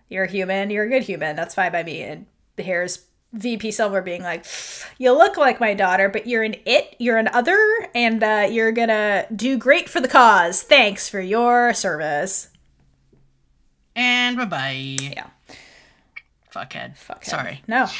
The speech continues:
Speaker 1: The
Speaker 2: Um,
Speaker 1: accurate.
Speaker 2: mm, hate it. I hate it here. Uh,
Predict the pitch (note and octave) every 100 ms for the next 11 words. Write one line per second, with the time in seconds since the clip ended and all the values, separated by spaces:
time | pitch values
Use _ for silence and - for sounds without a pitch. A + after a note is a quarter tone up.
0 | - - _ - F3 D#3+ D#3+ E3 - -
1 | _ _ _ _ _ _ _ _ _ _
2 | _ F3+ F3 E3+ C#3+ C#3 - - - -
3 | - - C#3 D3 C#3 - _ _ _ _
4 | - E3 E3+ D#3 E3 D#3 C#3+ _ _ _
5 | _ _ _ _ _ _ _ _ _ _
6 | B3 C4+ C#4